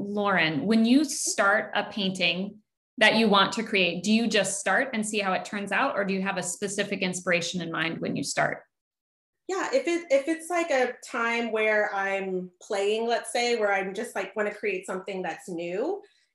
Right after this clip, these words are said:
Speaker 2: or just, just to explore, then, um, sometimes I, if I really have no idea what, like, where to start, I collect a lot of inspiration. I take photos of everything, everything,
Speaker 1: Mm-hmm.
Speaker 2: everything. If there's a color I like, if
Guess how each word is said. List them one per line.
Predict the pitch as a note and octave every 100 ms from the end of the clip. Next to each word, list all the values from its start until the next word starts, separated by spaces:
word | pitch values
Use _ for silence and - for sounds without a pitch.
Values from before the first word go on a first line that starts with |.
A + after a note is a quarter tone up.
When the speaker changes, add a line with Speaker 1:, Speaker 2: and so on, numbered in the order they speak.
| _ -
Speaker 2:
or | G#3 G#3+ G#3+ - _ -
just, | E4 - - _ _ -
just | E4 F4+
to | G#4
explore, | F#4 - - G3 F#3+ A3 C4 C4+
then, | B3+ B3 A#3+ -
um, | G#3+ G#3 G#3 G#3 G#3 G3+ _
sometimes | - C#4 D4+ D#4 D4+ D4+ D4+ - -
I, | A3+ A3 A3 A3 - _ -
if | B3
I | B3 A#3+ A#3 A3+ G#3+
really | A#3 B3
have | C4 A3+ F#3+ G3+
no | G3+ G3+
idea | G3+ G3 G3+ F#3+
what, | F3+ F#3+ F#3 -
like, | G#3+ F#3
where | G3 G3
to | F#3+
start, | - F3+ G3 A3 G3+
I | G3+ G3+ - _ -
collect | B3+ A3+ A3
a | A3
lot | F#3+
of | F#3+
inspiration. | F#3+ - F#3 F3 G#3+ G#3 - - A3+
I |
take | C4 B3
photos | C#4 C4+
of | A#3 -
everything, | F#3 D#3 D#3 - - - _ _ -
everything, | B3 C#4+ C#4+ C#4 C4
Speaker 1:
Mm-hmm. | G#3
Speaker 2:
everything. | F#3+ F#3+ E3+ D#3+
If | -
there's | A#3+ G3+
a | -
color | - C#4 C#4+ C4+
I | A#3+ A#3+
like, | A#3 A3+ A3 A3
if | G3+ G3